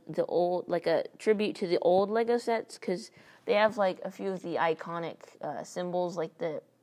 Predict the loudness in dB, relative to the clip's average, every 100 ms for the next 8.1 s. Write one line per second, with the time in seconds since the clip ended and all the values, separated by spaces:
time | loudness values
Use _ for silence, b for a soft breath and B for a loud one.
0 | -8 -8 -6 0 2 4 2 0 -4 -10
1 | -12 -6 -2 -2 -4 -12 -10 -10 -8 -4
2 | -2 0 -2 -4 b b b b b -8
3 | -8 -14 _ _ -6 -4 -4 -2 -2 -4
4 | -6 -4 -2 0 -2 -8 -6 -2 -2 -4
5 | -10 -8 -8 -8 -6 -8 -8 -14 -10 -10
6 | -4 -4 -4 -10 B B B B B -2
7 | 0 2 2 0 0 -2 -4 -6 -10 -8
8 | -10